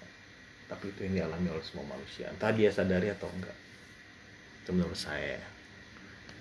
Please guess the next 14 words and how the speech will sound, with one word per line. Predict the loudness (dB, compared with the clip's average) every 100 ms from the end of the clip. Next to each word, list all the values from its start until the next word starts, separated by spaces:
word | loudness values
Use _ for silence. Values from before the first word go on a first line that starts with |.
| -14 -14 -16 -14 -12
Nggak | -6
tahu | -2 0 -2
menurut | -6 -8 -12 -18 -18 -18 -18 -14
teman-teman. | -10 -10 -10 -12 -14 -14 -16 -16 -16 -16 -16 -16 -16 -16 -16 -12 -12 -12 -18 -18 -18 -18 -18 -18 -18 -20 -20 -20 -18 -18 -20 -20 -20 -20 -18 -18 -6
Di | 2
masa | 4 4
pandemi | 4 6 8 8
ini | 6 4
justru | 2 2 2
semakin | 2 2 4 4 4
membuat | 6 6 6 8 6 4
kita | 0 -2 -2
sadar | 2 2 4 4
bahwa | 4 2 2 4 4